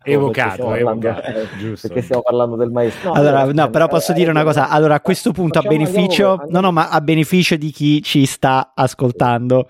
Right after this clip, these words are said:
Speaker 3: Dario De Marco è qui per un motivo ben preciso, per fare la marchetta al suo libro. Non è vero, stiamo scherzando. Allora, noi Dario,
Speaker 2: <laughs>
Speaker 3: Dario l'abbiamo invitato perché è autore di un libro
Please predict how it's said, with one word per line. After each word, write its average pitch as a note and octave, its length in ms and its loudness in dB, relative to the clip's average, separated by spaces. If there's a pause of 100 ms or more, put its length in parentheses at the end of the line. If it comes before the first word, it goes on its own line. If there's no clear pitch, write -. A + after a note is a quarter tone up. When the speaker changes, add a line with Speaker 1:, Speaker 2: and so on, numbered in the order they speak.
(540)
Speaker 3:
Dario F#3 440 2
De G3 100 4
Marco E3 380 2
è D#3+ 80 2
qui G3 180 2
per E3+ 160 2
un E3 100 0
motivo F3 440 2
ben D#3 640 0
preciso, C#3+ 440 2
per F#3+ 140 0
fare C#3+ 180 0
la D3+ 80 4
marchetta E3 480 0
al B2+ 80 2
suo - 160 -2
libro. B2 220 2
Non C3 160 2
è A2+ 60 2
vero, A2+ 180 2
stiamo A#2+ 200 0
scherzando. A#2 540 -2
Allora, C3 280 2
noi D#3 260 0
Dario, C3+ 340 2
Speaker 2:
<laughs> G3 440 -14
Speaker 3:
Dario D3+ 320 2
l'abbiamo C#3 340 0
invitato C#3 440 0
perché B2+ 360 2
è - 20 2
autore C3+ 380 2
di B2+ 80 4
un C3+ 80 4
libro C3 500 2